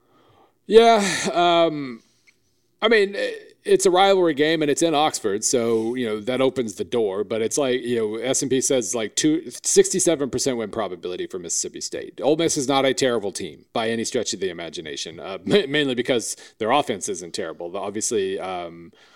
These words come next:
uh, who is it? DeMarcus Lodge, uh, was, was limping around the other day, and, and they ended up losing to Vanderbilt, getting <laughs> screwed at the end of that Vanderbilt game, by the way.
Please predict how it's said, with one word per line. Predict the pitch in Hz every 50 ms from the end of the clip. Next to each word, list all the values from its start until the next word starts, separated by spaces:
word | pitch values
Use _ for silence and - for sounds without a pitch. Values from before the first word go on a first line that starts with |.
| _ - _ _ - - - -
uh, | - 107 104 98 95 90
who | 95 120
is | 123 110
it? | 104 92
DeMarcus | 117 113 113 110 - 120 110 -
Lodge, | 120 110 107 107 101 98 - - - - -
uh, | 113 110 107 101 85 76 69 - 117
was, | 120 113 110 101 92 101
was | 104 110 98 104
limping | 107 117 120 107 120 110
around | 101 98 104 104 104 104 104
the | 104 104 101
other | 101 95 98 95
day, | 98 98 95 95 95 98 95
and, | 92 92 92 95
and | 92 95 98
they | 98 98 98 98
ended | 98 98 92
up | 92 - 196
losing | 202 196 180 208 185
to | 180
Vanderbilt, | 185 190 202 202 196 175 - 180 175 185 - - - -
getting | - 240 208 180
<laughs> | 160
screwed | - - - 180 175 139 151 139
at | 127 117 -
the | 123 113
end | 110 110
of | 104
that | 98 85
Vanderbilt | 113 107 104 101 85 98 85 -
game, | 110 92 85
by | 85 82
the | 82 78
way. | 80 82